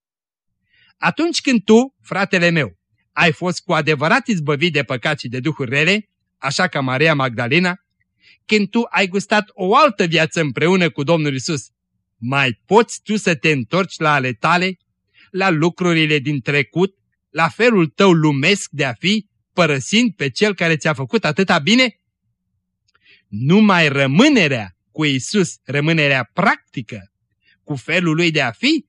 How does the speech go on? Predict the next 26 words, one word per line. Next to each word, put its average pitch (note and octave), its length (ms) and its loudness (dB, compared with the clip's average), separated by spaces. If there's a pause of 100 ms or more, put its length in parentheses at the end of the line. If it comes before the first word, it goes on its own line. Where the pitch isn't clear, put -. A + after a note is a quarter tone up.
(160)
dovedește D3 1000 0
că D3+ 200 -2 (140)
tu D3+ 100 -6
ești D3 440 -2
un D3+ 220 -4 (140)
izbăvit C#3 840 -4
al C3+ 260 0
Lui, C#3+ 360 -2 (280)
un G#3+ 240 4 (100)
om F3+ 260 2
născut D#3+ 500 -2
din D3 320 0
nou, C#3 340 0 (220)
un A#3+ 240 4
creștin F#3 580 0
adevărat, D#3+ 800 2
un A3 180 4
slujitor F3+ 640 0
al E3 140 0
Evangheliei D3+ 600 0
sale, F3 360 -2 (140)
un G3+ 240 4
copil E3+ 600 -2
al C#3+ 180 0
lui C3+ 140 -2
Dumnezeu. A#2+ 480 -4